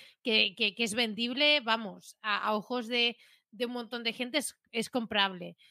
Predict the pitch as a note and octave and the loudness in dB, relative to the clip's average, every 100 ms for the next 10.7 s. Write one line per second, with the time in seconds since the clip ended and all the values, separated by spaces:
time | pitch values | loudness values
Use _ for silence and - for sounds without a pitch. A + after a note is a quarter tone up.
0 | - _ A#3 C4+ A#3 G#3+ A3+ B3 C4+ C#4+ | -20 _ 6 6 6 4 2 -2 0 2
1 | D#4 C4 A#3 A3+ - G#3 F#3+ F#3 G#3+ G#3 | 0 0 2 2 2 0 2 0 0 2
2 | G#3 G#3 A3 - A#3 C#4+ - C#4+ C#4+ E4+ | 0 -2 -8 -8 -4 -4 -2 -2 0 2
3 | E4+ - _ - A3 G#3 A#3 B3 A#3+ D#4 | 0 0 _ -8 -8 -4 -4 -4 -2 -4
4 | - G#3+ G3 G#3+ A3 C#4 G#3 E3+ G3+ G#3+ | -2 -4 -2 0 0 0 -2 -8 -4 -2
5 | A3 C4 D#4 - - _ _ A3 A3 G#3 | 0 0 -2 -8 -20 _ _ 2 4 4
6 | F#3+ G3+ G3+ _ _ _ A#3+ A3 F#3 G3+ | 2 0 -4 _ _ _ -6 -4 -2 2
7 | G3 G#3 G3 F3 F#3+ G#3 E3+ A#3+ D4 G3+ | 2 2 0 -4 -4 -6 -4 -2 0 -2
8 | - _ _ _ - _ - C4+ A3 - | -8 _ _ _ -20 _ 4 4 2 -4
9 | - A3 G3+ G3+ G3 A3+ A#3+ B3+ C#4 - | -8 -6 -4 -4 -4 -4 -2 0 -2 -2
10 | D4+ E4 - G#3 F#3+ - | -2 -2 -6 -8 -8 -12